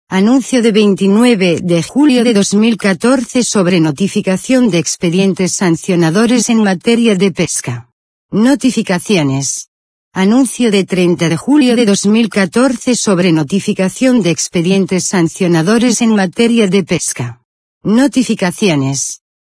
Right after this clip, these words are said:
Anuncio de cinco de agosto de dos mil catorce sobre notificación de expedientes sancionadores en materia de pesca.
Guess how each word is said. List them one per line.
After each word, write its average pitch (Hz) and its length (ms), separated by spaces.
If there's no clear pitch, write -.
Anuncio 226 560
de 185 100
cinco 294 420
de 196 120
agosto 185 580
de 190 140
dos 180 240
mil 220 240
catorce 233 640
sobre 185 340
notificación 196 920
de 170 80
expedientes 180 760
sancionadores 185 960
en 226 140
materia 226 520
de 190 160
pesca. - 600